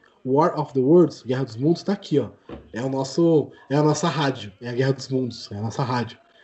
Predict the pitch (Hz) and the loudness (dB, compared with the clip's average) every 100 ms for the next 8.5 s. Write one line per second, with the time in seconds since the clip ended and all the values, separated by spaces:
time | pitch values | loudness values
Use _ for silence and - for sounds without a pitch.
0 | _ - 110 120 113 - 120 127 135 147 | _ -10 -6 -6 -4 -6 -2 0 0 -2
1 | 113 - - 208 220 233 220 170 190 196 | -6 -10 -4 0 4 4 4 2 4 8
2 | 196 190 165 147 - 185 151 - 139 139 | 10 8 6 0 0 0 0 -2 -6 0
3 | 156 143 170 180 175 160 160 156 151 - | 2 6 6 6 4 2 -2 -4 -4 2
4 | 156 165 202 - _ - 123 131 135 - | 4 4 2 -6 _ -14 -12 -12 -14 -10
5 | - 160 160 160 151 143 156 147 143 147 | -2 -2 2 2 2 -2 0 2 0 -4
6 | - 143 147 151 165 170 190 208 - _ | -8 -4 -2 0 4 6 4 2 -16 _
7 | 139 127 - 151 139 151 156 185 185 214 | -14 -14 -4 2 4 4 6 4 4 -2
8 | 208 202 214 214 196 | -2 2 2 2 0